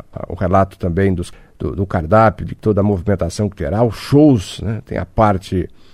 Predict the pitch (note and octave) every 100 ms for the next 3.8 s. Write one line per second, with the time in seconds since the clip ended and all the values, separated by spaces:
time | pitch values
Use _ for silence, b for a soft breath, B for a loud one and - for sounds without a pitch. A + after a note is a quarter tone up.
0 | b - - - G2 E2+ - - D2 -
1 | - - - _ B2 B2 G2+ F#2+ - F#2
2 | D2 - - F#2+ - - G#2 A#2 G#2 E2+
3 | - F2+ E2 A2+ A2+ G2+ F#2